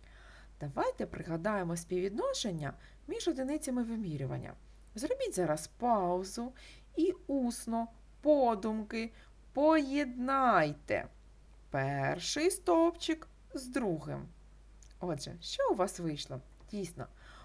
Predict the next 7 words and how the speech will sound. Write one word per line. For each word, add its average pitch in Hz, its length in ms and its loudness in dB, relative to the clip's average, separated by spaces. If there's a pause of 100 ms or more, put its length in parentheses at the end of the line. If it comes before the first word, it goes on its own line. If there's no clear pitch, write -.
(100)
один 156 380 -2
метр — 269 380 -4 (280)
це 311 160 -2
сто 494 220 -2
сантиметрів, 151 720 -4 (440)
один 180 340 4
дециметр — 226 680 0